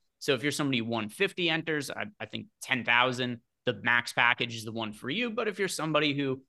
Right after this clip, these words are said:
is playing, you know, like, twenty lineups, single entry, stuff like that, then you're good with the five hundred. So what we're gonna look at here is we're going to simulate out the slate, and then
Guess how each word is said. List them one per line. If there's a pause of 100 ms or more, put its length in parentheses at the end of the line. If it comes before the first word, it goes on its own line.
is
playing,
you
know,
like, (360)
twenty
lineups,
single
entry,
stuff
like
that,
then
you're
good
with
the
five
hundred. (300)
So
what
we're
gonna
look
at
here
is
we're
going
to
simulate
out
the
slate,
and
then